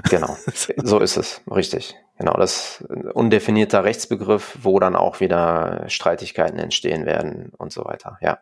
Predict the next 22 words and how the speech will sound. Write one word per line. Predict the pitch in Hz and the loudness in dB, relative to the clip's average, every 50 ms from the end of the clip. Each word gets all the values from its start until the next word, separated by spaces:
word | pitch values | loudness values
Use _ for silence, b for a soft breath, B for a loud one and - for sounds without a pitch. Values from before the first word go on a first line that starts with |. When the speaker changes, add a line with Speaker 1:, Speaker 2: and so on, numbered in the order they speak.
| _ _ | _ _
Speaker 2:
So, | - - 127 | 0 0 2
im | 117 120 | 2 2
Koalitionsvertrag | - 147 147 160 151 143 - 151 156 170 175 - 175 165 - - 156 156 156 - 143 | 4 4 6 6 4 4 2 2 2 4 4 4 2 2 4 4 4 4 4 4 4
war | 131 139 143 | 4 4 4
noch | 147 156 147 | 4 2 2
so | - 139 | 0 -2
ein | 123 123 | -2 0
anderer | 120 127 151 160 - 120 113 107 | 2 2 2 2 2 2 2 4
Satz, | 110 123 143 - - - | 4 2 2 2 0 0
da | 123 123 | 0 0
muss | 127 139 135 143 | 0 0 -2 -2
ich | 131 - | -2 2
sagen, | 127 120 123 131 139 139 135 135 - - | 4 4 4 4 4 2 -2 -4 -4 0
da | - 113 | 0 2
musst | 117 120 123 - - - | 2 2 0 -2 -2 -2
du | 117 | 0
mir | 123 113 107 | 2 2 4
helfen, | 107 104 120 123 - 120 | 4 4 4 4 2 0
den | 110 110 110 107 | 2 2 2 2
überhaupt | 104 104 107 - - | 0 -2 -2 -4 -6
zu | - - - | -12 -10 -4
verstehen, | - 104 98 - - - - 113 110 104 104 113 139 147 147 | -4 -2 -2 -2 -2 0 2 2 4 4 2 2 0 -2 -4